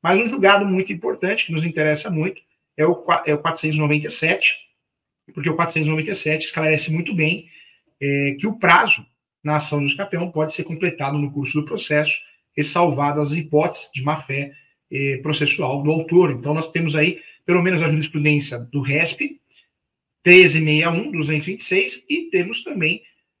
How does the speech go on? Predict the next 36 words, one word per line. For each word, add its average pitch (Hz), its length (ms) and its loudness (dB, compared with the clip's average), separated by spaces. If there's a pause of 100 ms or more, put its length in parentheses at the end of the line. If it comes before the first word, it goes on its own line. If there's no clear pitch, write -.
é, 147 220 0
o 170 120 0
enunciado 175 480 -2
quatrocentos 151 320 -4
e 147 60 -2
noventa 156 320 -2
e 190 40 -4
sete, - 600 -2
quatro 165 340 2
nove 135 260 -6
sete, - 540 -4
não 143 100 -4
é 143 60 -2
o 143 80 -2
quatro 139 300 -8
nove 123 180 -8
dois, 170 280 2
nem 233 100 -4
o, 233 120 -6
nem 180 120 -4
o 190 80 -6
quatro 180 240 -4
nove 202 160 -6
quatro, 120 320 -8
é - 20 -14
o - 60 -20
quatro - 280 -2
nove 190 220 -4
sete. - 480 -2 (540)
É, 135 280 -4
esse - 140 -4
enunciado 151 480 0
quatro 143 260 0
nove 143 200 -2
sete 156 480 -2
da 147 280 0